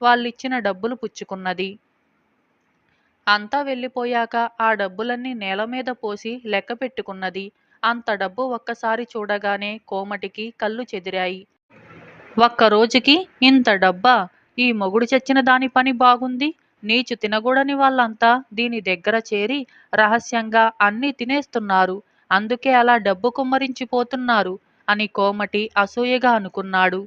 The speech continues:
మంగమ్మను ఆ ఇంటి నుంచి తరిమేసి దాని వ్యాపారం తనది చేసుకోవాలని అతనికి పుట్టింది.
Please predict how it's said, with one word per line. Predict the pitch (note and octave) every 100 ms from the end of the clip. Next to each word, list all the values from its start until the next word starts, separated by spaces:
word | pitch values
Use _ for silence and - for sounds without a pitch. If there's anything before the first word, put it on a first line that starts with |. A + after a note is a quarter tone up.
| _ _ _ G#3+
మంగమ్మను | G#3+ G#3+ A3 G#3+ G#3+ G#3 A3 A3+
ఆ | A#3
ఇంటి | A#3 A3+ B3+
నుంచి | B3+ B3 A#3+
తరిమేసి | G#3 F#3+ G#3 G3+ - G#3+ A#3+ A3
దాని | A#3 A3+ A3
వ్యాపారం | F#3+ F#3 - F#3+ F#3+ G#3+
తనది | - G#3 A3 A#3
చేసుకోవాలని | B3+ B3 A#3+ A3+ G#3+ G#3 G#3 G#3 G#3 -
అతనికి | A3 A3 A3 B3
పుట్టింది. | - F3+ - F#3 F3+